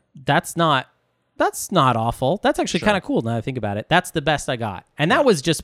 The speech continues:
Speaker 1: I just pulled that out of my butt
Speaker 2: Yeah.
Speaker 1: right now.
Speaker 2: <laughs>
Speaker 1: So, yeah,
Speaker 2: Whatever.
Speaker 1: that's it,
Speaker 2: Yeah.
Speaker 1: basically.
Speaker 2: All right, well, give me, give me politics, 'cause now we're in good strategy card territory.
Speaker 1: Okay, so politics is cool. Um, we would love to draw flank speed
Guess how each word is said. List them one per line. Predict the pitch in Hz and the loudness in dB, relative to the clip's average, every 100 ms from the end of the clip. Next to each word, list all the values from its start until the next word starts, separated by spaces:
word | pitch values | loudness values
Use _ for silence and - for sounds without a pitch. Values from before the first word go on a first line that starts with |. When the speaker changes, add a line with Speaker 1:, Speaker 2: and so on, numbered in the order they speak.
| - | -2
Speaker 1:
I | 190 | 0
just | 339 | 0
pulled | - 175 | 2 2
that | 151 147 | 4 2
out | |
of | 131 | 2
my | 123 | -2
butt | 113 143 113 - - | 0 0 0 -6 -10
Speaker 2:
Yeah. | 113 98 | -8 -6
Speaker 1:
right | 117 151 139 | 0 0 2
now. | 127 120 92 190 - - _ | -2 -4 -6 -6 -4 -4 _
Speaker 2:
<laughs> | 190 - 170 | -6 -4 -8
Speaker 1:
So, | - - 147 139 139 135 - - - _ - - - - | -6 4 6 8 6 2 -4 -20 -20 _ -20 -20 -20 -16
yeah, | 104 151 123 | -2 2 4
Speaker 2:
Whatever. | 117 | 4
Speaker 1:
that's | 160 165 | 2 2
it, | 139 107 - _ | -4 -4 -8 _
Speaker 2:
Yeah. | 120 | -6
Speaker 1:
basically. | 95 87 - 98 - | -4 -6 -14 -20 -2
Speaker 2:
All | 139 | 2
right, | 98 - | 2 2
well, | 139 | 0
give | 135 185 | 2 0
me, | 202 175 | 0 -4
give | 127 175 | -2 0
me | 180 | 0
politics, | 160 127 95 90 - - | 0 0 0 -2 -10 -14
'cause | - 107 | -10 -2
now | 127 | 0
we're | 120 110 | 2 0
in | 104 | -2
good | 98 95 | -4 -6
strategy | - 92 90 85 | -6 -8 -8 -14
card | 87 90 | -16 -18
territory. | - - - - 190 | -16 -20 -18 -8 -4
Speaker 1:
Okay, | 175 131 - | -2 -4 -6
so | - 190 143 127 _ _ _ | -4 0 0 -4 _ _ _
politics | 185 190 202 185 | 0 0 -2 -6
is | - | -4
cool. | 185 180 175 185 _ - | -2 0 0 -4 _ -6
Um, | 131 131 127 120 - _ _ - - - | -2 0 -2 -4 -12 _ _ -20 -20 -6
we | 135 139 139 135 143 - _ _ | 0 0 0 -2 -4 -12 _ _
would | - 135 127 | -6 -4 -4
love | 131 147 160 165 165 165 170 170 165 | -2 4 6 6 6 6 4 2 -2
to | 151 | -2
draw | 151 151 | 4 4
flank | - 156 156 | 4 -2 -2
speed | - 139 156 | -2 0 0